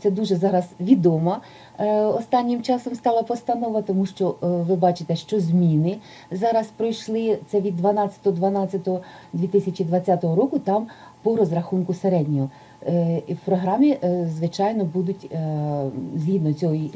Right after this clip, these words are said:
цих змін, будуть також внесені якісь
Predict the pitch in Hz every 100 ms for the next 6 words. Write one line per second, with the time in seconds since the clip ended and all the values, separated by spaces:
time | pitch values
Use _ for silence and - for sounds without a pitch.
0 | 151 - 175 151 147 180 320 403 - -
1 | - 196 277 - - 180 170 220 202 165
2 | 175 180 170 143 143